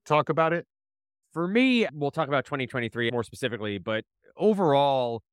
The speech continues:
Speaker 2: I would love to see the year-over-year trends
Speaker 1: Hmm.
Speaker 2: more. And I know that's probably behind the paywall and more about discussions between Gartner and individual companies and tracking trends in that way.
Speaker 1: Mm-hmm.
Speaker 2: But I would love to see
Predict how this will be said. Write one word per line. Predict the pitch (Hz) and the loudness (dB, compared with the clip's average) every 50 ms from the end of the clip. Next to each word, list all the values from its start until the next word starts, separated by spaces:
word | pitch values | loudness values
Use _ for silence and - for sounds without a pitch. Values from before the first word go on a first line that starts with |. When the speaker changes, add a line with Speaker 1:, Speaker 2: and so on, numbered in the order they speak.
| _ _ _ _ _ _ _ _ _ _ _ _ _ - | _ _ _ _ _ _ _ _ _ _ _ _ _ -4
Speaker 2:
I | 127 139 143 | -2 -2 0
would | 147 151 139 | 0 -2 0
love | 135 156 170 190 175 151 _ | 2 2 2 2 2 -2 _
to | - 160 139 | -10 -10 -10
see | - - 143 143 147 147 143 | -8 -8 -8 -6 -6 -6 -4
the | 123 131 120 | -4 -4 -4
year-over-year | 117 123 135 147 151 143 143 139 113 131 127 123 120 123 127 135 143 151 139 | -4 -4 -4 -2 0 2 2 0 0 -2 -6 -6 -6 -6 -6 -6 -6 -6 -8
trends | - - 180 170 175 175 185 196 190 190 - - - - - _ - | -8 -4 -2 0 0 -2 -4 -8 -12 -12 -14 -14 -16 -18 -18 _ -14
Speaker 1:
Hmm. | 120 117 107 85 - _ | -12 -12 -12 -14 -16 _
Speaker 2:
more. | 143 139 147 156 165 170 180 185 190 190 | -4 -2 0 0 2 0 0 -2 -2 -4
And | - 143 147 | -4 -4 -2
I | 143 143 | -2 0
know | 147 147 147 | 0 0 0
that's | 143 135 127 - - _ _ - | 0 -2 -4 -4 -10 _ _ -4
probably | - 139 139 135 135 123 135 135 135 131 123 110 _ _ _ _ - | 0 0 0 0 -2 -4 -4 -2 -2 -4 -6 -10 _ _ _ _ -8
behind | 110 123 123 113 | -4 -4 -4 -4
the | 113 | -4
paywall | 104 127 123 120 117 117 117 117 117 113 113 | -6 -6 -4 -2 0 0 0 0 0 -2 -4
and | 113 117 120 | -6 -6 -6
more | 120 120 117 113 117 | -4 -2 -2 -2 0
about | 113 117 117 113 - | 0 -2 -2 -2 -6
discussions | 113 - - - 123 120 - 123 110 | -10 -12 -6 -6 -6 -6 -6 -10 -10
between | - 120 - 127 117 113 | -10 -12 -10 -8 -8 -4
Gartner | 101 117 117 110 104 120 113 110 110 110 | -2 -2 -2 -2 -2 -6 -4 -4 -4 -4
and | 110 107 104 104 98 - _ _ _ _ _ - | -4 -6 -8 -10 -12 -14 _ _ _ _ _ -6
individual | 156 151 147 135 143 131 131 123 | -2 -2 0 0 0 0 -2 -2
companies | - 160 160 143 - 139 139 135 127 127 127 117 104 | 0 0 -2 0 0 -2 -2 -2 -2 -4 -4 -6 -6
and | 117 104 _ | -8 -10 _
tracking | - 170 156 143 - 143 127 | -2 0 0 0 0 -4 -8
trends | 117 - 131 123 113 | -4 -4 -4 -4 -4
in | 110 113 | -6 -8
that | 113 127 - | -10 -8 -6
way. | 147 147 151 151 151 147 _ _ - | -4 -4 -2 -2 -4 -6 _ _ -12
Speaker 1:
Mm-hmm. | 110 101 95 | -10 -4 -2
Speaker 2:
But | 156 165 | 2 4
I | 160 156 | 4 4
would | 165 165 | 2 2
love | 160 190 196 202 196 160 - - | 2 4 4 4 2 -2 -8 -6
to | - 156 131 | -6 -6 -6
see | - - 156 156 143 135 131 127 123 120 117 117 | -6 -4 -4 -2 -2 -2 -2 -4 -4 -4 -6 -8